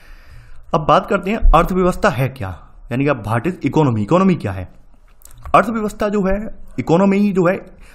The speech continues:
अर्थशास्त्र का क्रियाशील रूप है। यानी अर्थव्यवस्था का मतलब क्या है कि एक, हम अगर एक देश का एग्जांपल ले लें तो देश भर में, देश के में एक साल के भीतर जो भी आर्थिक गतिविधियां हुई हैं, जो भी सृजन हुआ है, वस्तुओं का सृजन हुआ है, उससे जो वस्तुओं से हमें लाभ हुआ है या उससे हानि हुई है,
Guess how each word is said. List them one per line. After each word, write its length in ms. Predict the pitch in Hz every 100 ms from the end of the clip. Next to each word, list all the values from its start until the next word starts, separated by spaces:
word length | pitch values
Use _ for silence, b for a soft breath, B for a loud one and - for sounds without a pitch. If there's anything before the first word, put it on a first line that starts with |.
| b -
अर्थशास्त्र 480 | 170 - 143 -
का 60 | 196
क्रियाशील 400 | 151 127 - 101
रूप 240 | 101 92
है। 100 | 92
यानी 140 | 104 139
अर्थव्यवस्था 460 | 143 156 156 160
का 100 | 170
मतलब 260 | 175 180 175
क्या 100 | 175
है 100 | 135 b b b b
कि 100 | - 170
एक, 440 | 185 - - - - -
हम 140 | 143
अगर 180 | 151 165
एक 120 | 165
देश 180 | 127 131
का 100 | -
एग्जांपल 360 | 123 120 123 120
ले 80 | 107
लें 180 | 117
तो 120 | 185 147
देश 360 | 120 143 151 120
भर 140 | 120
में, 240 | 143 156 -
देश 200 | 113 120
के 120 | 120
में 140 | 147 147
एक 140 | 151
साल 240 | - 120 135
के 120 | 175
भीतर 280 | 131 120 143
जो 160 | 123
भी 100 | 160
आर्थिक 280 | 151 131 135
गतिविधियां 420 | 127 120 120 131
हुई 180 | 127 123
हैं, 120 | 135
जो 100 | 123
भी 180 | 131 156 151 B B B - -
सृजन 420 | 120 - 127 170
हुआ 220 | 170 147 107
है, 60 |
वस्तुओं 320 | 110 - 151
का 100 | 147
सृजन 260 | 143 135 139
हुआ 200 | 131 127
है, 100 | 131
उससे 300 | - - 139
जो 220 | 135 131
वस्तुओं 280 | 117 - 139
से 100 | 139
हमें 120 | 139
लाभ 240 | 120 120 151
हुआ 220 | 139 135
है 80 | 139
या 120 | 131
उससे 240 | 120 -
हानि 280 | - 120 151
हुई 260 | 180 151
है, 100 | 139